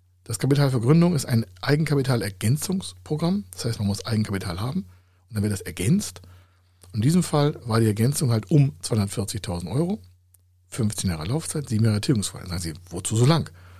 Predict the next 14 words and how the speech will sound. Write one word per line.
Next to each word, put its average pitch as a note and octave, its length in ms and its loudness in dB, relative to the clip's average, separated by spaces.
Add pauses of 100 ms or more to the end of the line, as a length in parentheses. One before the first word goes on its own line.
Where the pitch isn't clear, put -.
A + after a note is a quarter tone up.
(540)
Naja, B2+ 180 2
die F#2+ 80 -4
sieben B2 240 2
Jahre G#2+ 160 4
tilgungsfrei C3+ 640 0 (100)
schaffen - 320 -2
natürlich A2+ 260 -2
einen A#2 120 4
riesen G3+ 460 0
Liquiditätsvorteil B2+ 1080 -4
in C3 100 4
den D3+ 140 6
ersten G#2 360 0
Gründerjahren. D3 600 2